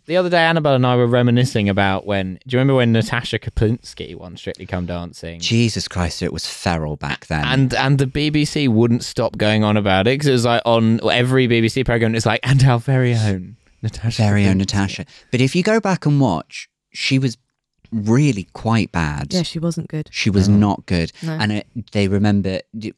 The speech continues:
Speaker 2: w-, the Christmas special they did the year after, after Jill Halfpenny won, who could properly dance.
Speaker 3: She can, yeah.
Speaker 2: And then they were like,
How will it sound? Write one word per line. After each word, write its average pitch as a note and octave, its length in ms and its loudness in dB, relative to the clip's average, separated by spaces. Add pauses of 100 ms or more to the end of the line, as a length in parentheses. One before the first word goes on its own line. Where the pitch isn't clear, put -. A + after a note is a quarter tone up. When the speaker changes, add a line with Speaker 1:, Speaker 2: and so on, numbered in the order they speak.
Speaker 2:
w-, - 180 -6
the G2+ 200 -4
Christmas - 420 -4
special G2+ 420 0
they D#2+ 120 -2
did E2+ 160 -6
the F2+ 100 -6
year F2 180 0
after, F#2 420 -2
after E2+ 240 -4
Jill F2 240 -4
Halfpenny D#2+ 540 -4
won, C#2 380 -8 (300)
who G2+ 180 0
could F2 160 -6
properly F2 440 -2
dance. D2+ 440 0
Speaker 3:
She - 180 -10
can, C#3+ 240 -16
yeah. D3+ 240 -12
Speaker 2:
And F#2+ 140 0
then - 80 2
they E2+ 80 0
were E2+ 60 0
like, D#2 200 -6